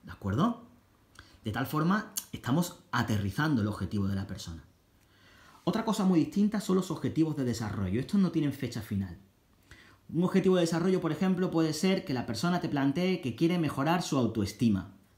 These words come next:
Claro, nunca se termina de mejorar la autoestima de una persona. ¿De acuerdo?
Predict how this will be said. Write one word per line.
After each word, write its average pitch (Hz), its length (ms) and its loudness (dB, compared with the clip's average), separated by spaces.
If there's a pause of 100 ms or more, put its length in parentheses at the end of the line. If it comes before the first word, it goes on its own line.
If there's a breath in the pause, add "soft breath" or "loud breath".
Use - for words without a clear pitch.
Claro, 113 260 -2 (240 loud breath)
nunca 123 240 2
se 160 140 -2
termina 131 420 2
de 98 80 0
mejorar 98 320 -2
la 98 140 0
autoestima 95 420 -4
de 101 60 -2
una 95 120 -2
persona. - 420 -6 (600)
¿De - 60 -20
acuerdo? 127 520 -6